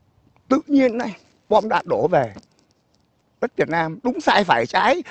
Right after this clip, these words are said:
bằng lòng hay không bằng lòng, hiểu hay không hiểu cái chuyện mình không nói tới, mình chỉ nhìn thấy là một, một sự kiện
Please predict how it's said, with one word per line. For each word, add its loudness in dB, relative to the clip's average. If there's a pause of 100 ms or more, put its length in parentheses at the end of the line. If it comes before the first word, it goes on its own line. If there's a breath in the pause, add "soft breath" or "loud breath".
(140)
bằng 4
lòng 8
hay 6
không 6
bằng 4
lòng, 4 (240 soft breath)
hiểu 8
hay 10
không 2
hiểu 8
cái 2
chuyện 4
mình -2
không -2
nói -2
tới, 4 (240 loud breath)
mình 2
chỉ 0
nhìn 0
thấy 8
là 2
một, 0
một 0
sự -6
kiện 6